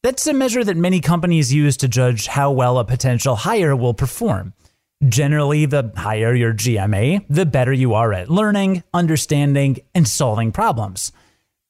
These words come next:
Doctor Howe found that this isn't always true, though. If the rules of the task are always changing, or if there's a lot of pressure to succeed,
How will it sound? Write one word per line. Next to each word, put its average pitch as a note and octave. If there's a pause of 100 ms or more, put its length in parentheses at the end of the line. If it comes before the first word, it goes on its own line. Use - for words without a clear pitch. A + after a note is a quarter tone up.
(120)
Doctor F3+
Howe C4
found G#3
that E3
this D#3
isn't C#3 (160)
always D#3
true, C4
though. A2+ (500)
If -
the F#3+
rules C4+
of D3+
the D3
task G#3+
are D3
always C3+
changing, D#3
or C3+
if C3
there's C3+
a B2+
lot A#2+
of A2
pressure D3+
to C3+
succeed, D3+